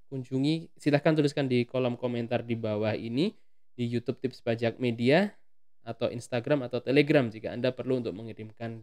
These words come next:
gambar, ya. Prioritas untuk di YouTube pasti akan kami jawab, meskipun waktunya, eh, tidak bisa instan ya, tapi tetap kami berusaha untuk menjawabnya.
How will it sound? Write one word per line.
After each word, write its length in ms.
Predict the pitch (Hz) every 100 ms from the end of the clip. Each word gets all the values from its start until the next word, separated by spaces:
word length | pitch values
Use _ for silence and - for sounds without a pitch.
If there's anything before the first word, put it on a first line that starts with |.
| -
gambar, 800 | 113 101 98 - 117 107 87 - -
ya. 240 | - 90 - - - - - - - - - - - - - - -
Prioritas 400 | 104 104 139 180 139
untuk 160 | 135 120
di 80 |
YouTube 320 | 123 127 196 - - -
pasti 240 | 131 -
akan 320 | 123 120 123 120
kami 320 | 120 120 120 117 117 113 110 117
jawab, 320 | 127 190 - - - - -
meskipun 480 | - 131 170 175 135
waktunya, 560 | - 127 143 151 151 - - - - -
eh, 960 | 107 107 110 107 107 104 104 107 104 110 - - - -
tidak 180 | 117 113 -
bisa 400 | 110 110 101 -
instan 320 | 139 - 123
ya, 160 | 98 127 - -
tapi 320 | - 123 117 -
tetap 240 | 113 104
kami 160 | 107 131
berusaha 400 | 117 107 113 98
untuk 160 | 101 87
menjawabnya. 560 | 95 90 85 82 -